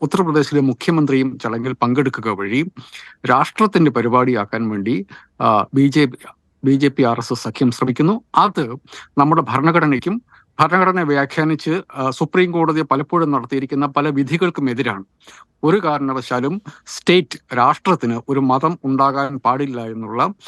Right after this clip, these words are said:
ഭരണഘടനയുടെയും സുപ്രീം കോടതി വിധികളുടെയും, ആ, നിലപാടുകളുടെ ലംഘനമാണ്, ആ,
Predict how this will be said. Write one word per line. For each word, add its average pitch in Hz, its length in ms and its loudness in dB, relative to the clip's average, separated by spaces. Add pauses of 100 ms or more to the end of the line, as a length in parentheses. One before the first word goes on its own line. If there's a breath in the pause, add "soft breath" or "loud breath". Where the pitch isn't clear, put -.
(260 loud breath)
ഭരണഘടനയുടെയും 143 880 2
സുപ്രീം 190 420 0
കോടതി 151 260 2
വിധികളുടെയും, 135 920 -4 (720 loud breath)
ആ, 131 100 0
നിലപാടുകളുടെ 165 720 2
ലംഘനമാണ്, 143 880 0 (380)
ആ, 127 240 -4